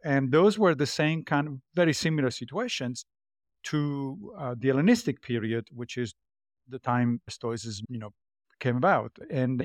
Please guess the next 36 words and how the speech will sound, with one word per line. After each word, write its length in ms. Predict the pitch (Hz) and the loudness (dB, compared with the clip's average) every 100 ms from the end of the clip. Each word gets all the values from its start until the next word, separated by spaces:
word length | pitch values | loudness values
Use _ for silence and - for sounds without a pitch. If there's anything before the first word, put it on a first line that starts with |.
| 185 | -2
you 40 | |
know, 120 | 131 147 | -2 0
even 260 | 151 151 | 2 4
at 160 | 135 127 | 2 2
the 100 | 135 | -2
time, 340 | - 190 123 | 0 2 0
so 160 | 107 139 | -4 -10
si-, 320 | - - 147 | -10 -12 -12
similar 280 | - 143 123 | -6 -2 -2
thing. 220 | - 156 | -2 -2
I 40 | |
mean, 140 | 120 113 | -2 0
the 60 | |
Hellenistic 480 | 120 127 139 - 107 | -2 0 -2 -4 -12
period 340 | - 127 113 - _ _ _ _ _ _ - | -6 -2 -2 -6 _ _ _ _ _ _ -4
is 140 | 117 | -2
defined 400 | 117 - 127 123 | -2 0 0 0
usually 520 | 127 120 120 113 113 | -2 -2 -2 -2 -2
as 220 | 131 113 | -4 -6
the 80 | 104 | -8
period 320 | - 127 120 | -8 -2 -2
between 400 | 104 107 120 113 | -4 -10 -8 -8
the 100 | 107 | -8
death 320 | 98 120 120 - | -4 -2 -2 -4
of 100 | 113 | -4
Alexander 460 | 110 101 117 110 | -6 -4 -4 -6
the 100 | 107 | -10
Great 340 | - 180 147 - | -4 -2 -2 -2
and 160 | 120 | -4
therefore 360 | 110 110 - 117 | -2 -4 -4 -4
the 80 | 107 | -4
collapse 460 | - 107 110 - | -4 0 0 -2
of 100 | 107 | -10
the 80 | 92 | -10
Macedonian 640 | 101 107 - 113 127 117 | -10 -10 -10 -8 -6 -4
Empire 460 | 104 101 101 104 104 | -6 -8 -8 -10 -10